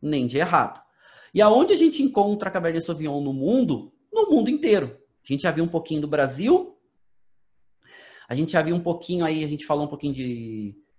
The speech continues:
Bordeaux, a gente pode falar dos Estados Unidos, outra grande referência. Chile, a uva tinta de maior destaque do Chile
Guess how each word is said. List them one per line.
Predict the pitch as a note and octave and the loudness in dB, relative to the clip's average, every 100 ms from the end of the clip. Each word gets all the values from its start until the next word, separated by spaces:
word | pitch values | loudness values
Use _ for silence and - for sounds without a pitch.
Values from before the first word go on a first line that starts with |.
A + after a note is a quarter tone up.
| _ | _
Bordeaux, | A2+ A#2 A2 D3 A3+ F#4 - | -6 -4 -2 0 2 0 -4
a | - E3 | -10 -8
gente | E3+ | -2
pode | E3+ E3 | -2 0
falar | E3 D#3+ | 0 0
dos | D#3+ | -2
Estados | D#3+ C#3+ | -8 -4
Unidos, | C#3 D3 G#3+ | -4 -2 -4
outra | F3 C3+ | -6 -8
grande | C3 C3+ D3+ | -6 -4 -4
referência. | C#3+ C3+ C3 A#2 G3+ C#4+ - A3 A3 - _ _ - | -6 -8 -6 -2 0 -2 0 -4 -4 -18 _ _ -14
Chile, | - F#3+ G#3+ G#3 D3 - _ _ | -8 -2 0 0 -2 -6 _ _
a | - D3 | 2 2
uva | D3 G3 A#3 B3 B3 E4+ G4+ - _ _ _ - | 2 2 0 4 4 4 0 -10 _ _ _ -12
tinta | - G3 G#3 G#3+ G3 | -4 0 0 0 -2
de | D3+ | -4
maior | D3 C#3+ C#3+ F#3+ | -2 2 4 4
destaque | D#3 C4 - F3 G3 | 2 -4 -2 -2 -2
do | E3+ D#3+ | -8 -10
Chile | - - E3+ G#3 A3 C#4+ G4+ - | -10 -8 -6 -4 0 0 0 -4